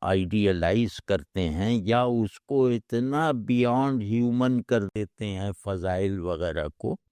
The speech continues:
कि वो आदमी कहता है, "अब मालूम हो गया, अब ये तो बड़ों का काम है कि वो मुत्तकी बने, वो मुखलिस बने, हम कहाँ से ऐसे मुत्तकी बन सकते हैं?" तो गिल्ट बस खत्म होती है, बाकी कुछ हासिल नहीं होता।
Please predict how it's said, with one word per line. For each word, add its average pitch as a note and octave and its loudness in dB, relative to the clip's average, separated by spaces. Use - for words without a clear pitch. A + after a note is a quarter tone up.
कि G#2 -6
वो G2 -2
आदमी G#2 -2
कहता A2 4
है, A2+ 6
"अब G#2+ 4
मालूम G2+ 4
हो F2+ 0
गया, G#2 0
अब F2+ -2
ये F#2 0
तो G2 0
बड़ों F#2+ 6
का - -2
काम D2+ -2
है F2 0
कि G2+ -4
वो F#2+ 2
मुत्तकी F2+ 0
बने, E2 0
वो D#2+ -2
मुखलिस E2 -2
बने, D#2+ -2
हम D#2+ 0
कहाँ A#2+ 0
से A#2 -4
ऐसे G#2+ -2
मुत्तकी F#2+ -2
बन E2+ -4
सकते - -12
हैं?" - -8
तो F#2 2
गिल्ट F#2+ 4
बस F#2+ 2
खत्म G#2 2
होती G2 0
है, D3 2
बाकी G2 0
कुछ G#2+ -4
हासिल E2+ 2
नहीं A#2+ 0
होता। F2+ -4